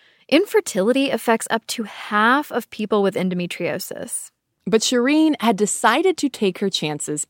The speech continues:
Speaker 2: anyway. She was off birth control, on I V F,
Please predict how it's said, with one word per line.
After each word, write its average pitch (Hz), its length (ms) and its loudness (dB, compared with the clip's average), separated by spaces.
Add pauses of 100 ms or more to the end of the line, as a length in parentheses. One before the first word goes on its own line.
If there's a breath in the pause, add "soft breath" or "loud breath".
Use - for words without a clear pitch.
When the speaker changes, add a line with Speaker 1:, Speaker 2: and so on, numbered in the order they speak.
Speaker 2:
anyway. 156 640 0 (440 soft breath)
She - 180 -2
was 170 220 2
off 185 200 6
birth 208 200 2
control, 170 580 0 (380)
on 196 260 6
I 262 240 4
V 247 200 2
F, 185 440 0